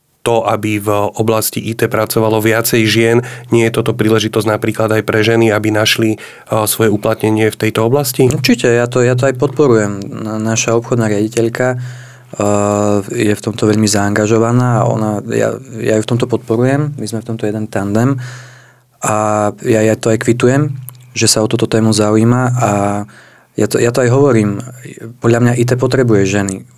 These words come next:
Speaker 2: Už keď kvôli ničomu inému, tak tie ženy vedia priniesť iný pohľad na nejaké technologické veci alebo problémy, ktoré by tie technológie vedeli vyriešiť, čo možno chlap nevidí.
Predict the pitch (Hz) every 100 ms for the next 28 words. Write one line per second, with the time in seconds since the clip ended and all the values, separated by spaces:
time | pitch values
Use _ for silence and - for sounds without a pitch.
0 | - 113 - - 113 107 107 117 113 123
1 | 127 120 120 107 110 120 123 113 110 104
2 | 113 110 107 110 - 113 107 - - 117
3 | 117 120 117 107 104 104 - - 107 104
4 | 104 101 104 - 107 - 104 101 104 -
5 | 110 104 101 - 113 - - - 107 110
6 | 120 120 113 113 110 - - 107 107 101
7 | 98 107 110 - 110 104 107 107 104 104
8 | 104 104 107 107 101 110 - 107 107 107
9 | - 104 104 101 95 95